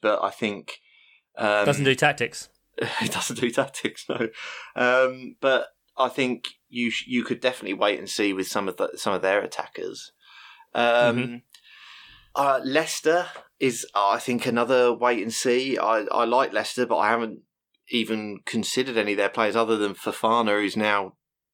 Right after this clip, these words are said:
Speaker 1: uh, <laughs> broken his leg by the looks
Speaker 2: Yeah,
Speaker 1: of it. That
Speaker 2: that was a
Speaker 1: awful
Speaker 2: horrible
Speaker 1: challenge.
Speaker 2: leg break.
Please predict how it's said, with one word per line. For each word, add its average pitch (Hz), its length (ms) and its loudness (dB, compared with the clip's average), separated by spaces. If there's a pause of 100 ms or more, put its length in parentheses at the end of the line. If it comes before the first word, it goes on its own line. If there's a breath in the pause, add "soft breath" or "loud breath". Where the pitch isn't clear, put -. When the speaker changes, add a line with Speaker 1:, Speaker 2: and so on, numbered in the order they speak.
(180)
Speaker 1:
uh, 101 380 2
<laughs> - 120 -20
broken 113 340 0
his 92 140 -4
leg 113 380 2
by 104 140 2
the 92 60 -4
looks 101 220 -4
Speaker 2:
Yeah, 117 420 6
Speaker 1:
of 113 80 4
it. 127 60 2
That 120 60 4
Speaker 2:
that 120 60 6
was 113 120 4
a 104 40 2
Speaker 1:
awful 104 120 -2
Speaker 2:
horrible 123 280 6
Speaker 1:
challenge. 107 160 0
Speaker 2:
leg 110 180 0
break. 107 200 -2